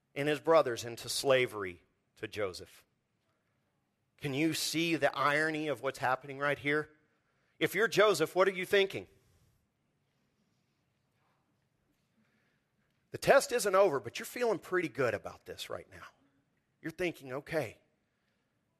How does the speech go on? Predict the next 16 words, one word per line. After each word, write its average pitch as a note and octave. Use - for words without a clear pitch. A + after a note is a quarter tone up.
okay, B2+
they're A2
saying D3+
all C3
the C3
right B2
things." G2
But A#2
Joseph E3+
wants E3+
to D3+
take D3
it C3+
one C3+
step -
further. -